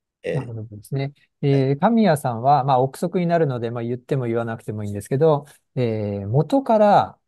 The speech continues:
Speaker 2: そういう、こういうふうに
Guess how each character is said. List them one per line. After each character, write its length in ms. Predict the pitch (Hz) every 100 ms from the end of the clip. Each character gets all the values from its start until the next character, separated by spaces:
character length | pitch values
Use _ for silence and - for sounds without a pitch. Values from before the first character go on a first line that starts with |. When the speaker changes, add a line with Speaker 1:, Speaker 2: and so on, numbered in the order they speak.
| _ _ _ _ _ _ _ _ _ _
Speaker 2:
そ 260 | - 156 151
う 60 |
い 200 | 143 139
う、 120 | 139
こ 160 | 139 151
う 60 | 147
い 80 |
う 60 | 147
ふ 60 | 147
う 60 |
に 280 | 127 113